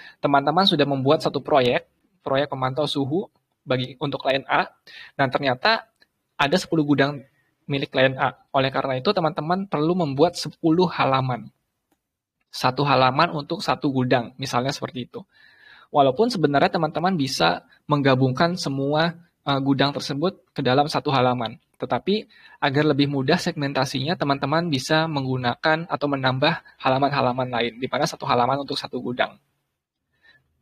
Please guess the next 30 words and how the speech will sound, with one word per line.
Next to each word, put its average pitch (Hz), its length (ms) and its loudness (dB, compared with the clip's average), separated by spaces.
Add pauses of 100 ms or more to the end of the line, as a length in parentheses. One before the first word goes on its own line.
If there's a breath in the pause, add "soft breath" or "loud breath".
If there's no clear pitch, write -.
(320)
Dan 135 420 4
di 131 300 6
dashboard, 135 580 2
Nusabot 147 460 2
tidak 147 400 -2
akan 156 180 -2
membatasi 135 460 0
jumlah 135 400 2
halaman 135 420 2
yang 139 160 -4
dapat 120 220 -4
dibuat. 123 340 -6 (380 loud breath)
Teman-teman 139 480 -2
bisa 135 240 0
membuat 139 480 0
sebanyak 185 560 -4
apapun 170 640 -2 (160)
halamannya. 127 720 0 (960)
Dan 135 320 0
tokennya 139 400 0
tidak 131 240 2
akan 135 160 -2
dikurangi. 120 400 -6 (400)
Seperti - 400 -10
itu. - 160 -16 (1400 loud breath)
Yang 165 160 2
ketiga, 226 320 6
teman-teman 202 480 2
perlu 196 160 0
mengenal 190 720 -2